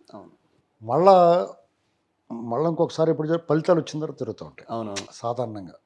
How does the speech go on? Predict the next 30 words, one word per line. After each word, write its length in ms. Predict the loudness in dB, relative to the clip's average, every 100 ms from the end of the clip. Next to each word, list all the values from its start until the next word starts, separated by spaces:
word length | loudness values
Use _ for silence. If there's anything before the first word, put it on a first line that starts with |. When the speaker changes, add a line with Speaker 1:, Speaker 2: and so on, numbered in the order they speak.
| -18
Speaker 2:
అంటే 200 | -12 -10 -10 -14 -20 _ _ _ _ _ -6
ఓడిపోయిన 420 | -4 0 0 2
వాళ్ళ 140 | 0 0
మీద 220 | -2 -2 -4
గెలిచిన 280 | -6 -6 -4
వాళ్ళు 140 | -4 -4
కానీ, 200 | -6 -8 -14 -18 _ _ _ _ _
లేదా 160 | -4 -2 2
ఓడిపోయిన 300 | 2 4 4
వాళ్ళు 120 | 4 0
ఉక్రోషంతో 580 | 0 0 0 -4 -2 -2
కానీ 220 | -2 -4 -6 -8
కొన్ని 160 | -6 -4
వాళ్ళు 140 | -6
పుట్టున్న 320 | -8 -6 -4 -4
చోట 180 | -4 -4 -4 -2 -2 -2
దాడులు 260 | -2 -2 -6
చేస్తారు. 380 | -8 -12 -18 -16
సాధారణంగా 440 | -12 -8 -6 -6 -4
జరిగేది. 380 | -4 -4 -6 -8 -20 _ -20 -20 _ _ -20
ఇవాళ 240 | -16 -8 -4 -2
కొత్తగా 240 | 0 2 4
జరగలేదు, 260 | 4 2 0
ఎప్పటి 140 | -6
నుంచో 160 | -4 -2
జరుగుతున్నాయి. 400 | 0 0 -4 -10 -16 _ _ -14 -12
అయితే 140 | -6 -6
ఈసారి 280 | 2 4 4
ఏం 60 | 2 0
జరిగిందంటే 500 | -2 -6 -8 -6